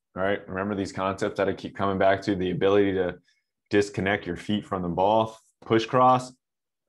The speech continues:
steps, steps, steps, steps, right? Pounds, throws that ball out in front again. In and out, and then it's a drag, and he just snatches it.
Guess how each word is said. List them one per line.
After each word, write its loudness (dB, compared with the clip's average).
steps, -8
steps, -6
steps, -4
steps, -6
right? -4
Pounds, 0
throws 2
that 2
ball 2
out 4
in -6
front -6
again. -2
In -6
and -2
out, -2
and -8
then -4
it's -6
a -4
drag, 2
and -4
he -4
just -8
snatches -2
it. -6